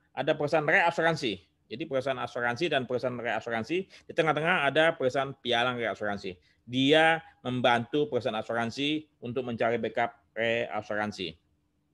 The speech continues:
Dia mendapatkan fee dari, eh, jasa yang diberikan kepada perusahaan asuransi ini. Dia mendapatkan bisnis dari,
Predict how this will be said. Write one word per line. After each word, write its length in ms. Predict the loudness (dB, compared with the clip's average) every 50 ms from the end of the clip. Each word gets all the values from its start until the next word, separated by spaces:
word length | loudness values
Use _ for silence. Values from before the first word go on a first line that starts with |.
| _ -20 _ _ _ _
Dia 400 | -8 -4 0 2 2 4 2 2
mendapatkan 560 | 0 -2 -4 -4 -4 -4 -8 -6 -6 -6 -6 -4
fee 320 | -4 -4 -4 -4 -6 _ _ _ _ _ _ _
dari, 480 | -4 -2 0 0 0 0 -2 -4 -6 -8 _ _ _ _ -6
eh, 880 | -4 -2 0 2 2 0 0 0 0 0 0 0 0 -2 -2 -2 -4 -6 _ _ _ _ _ _ _ _ _ _ _ _ _ _ _ _ _ _ _ _ _ _ _ _
jasa 360 | 0 0 0 2 2 2 2
yang 280 | 4 4 4 2 2 -2
diberikan 680 | -2 -4 -4 -6 _ _ -6 -4 -4 -2 0 -2 -2 -2
kepada 480 | -6 -6 -4 -4 -2 -2 -2 -2 -2 -4
perusahaan 280 | -6 -6 -6 -4 -6 -6
asuransi 340 | -6 -4 -4 -4 -4 -4 -8 -10
ini. 80 | -10 -12 _ _ _
Dia 240 | -10 -4 0 0 0 0
mendapatkan 400 | 0 -4 -4 -4 -4 -6 -6 -6
bisnis 240 | -6 -6 -4 -2 0
dari, 280 | 0 2 0 -2 -6